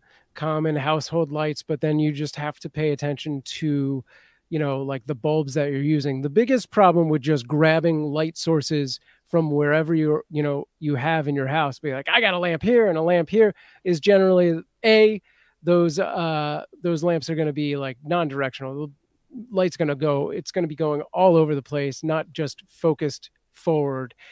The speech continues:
And the second thing is, there's a very good chance that they have different bulbs, and those different bulbs have different temperatures or colors, um, and it's gonna show up and be funny.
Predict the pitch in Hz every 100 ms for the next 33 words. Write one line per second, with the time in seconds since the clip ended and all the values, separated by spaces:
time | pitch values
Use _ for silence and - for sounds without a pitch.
0 | - - 175 175 190 170 160 165 151 143
1 | 135 - _ 185 196 180 202 185 170 139
2 | 165 156 139 151 147 147 131 143 139 120
3 | 175 214 196 170 - 143 139 117 165 143
4 | 135 147 127 135 117 135 135 - - 165
5 | 165 147 165 117 123 - 208 214 208 -
6 | _ _ _ - 156 151 - 160 151 -
7 | 175 147 - 156 143 139 123 131 - 143
8 | 127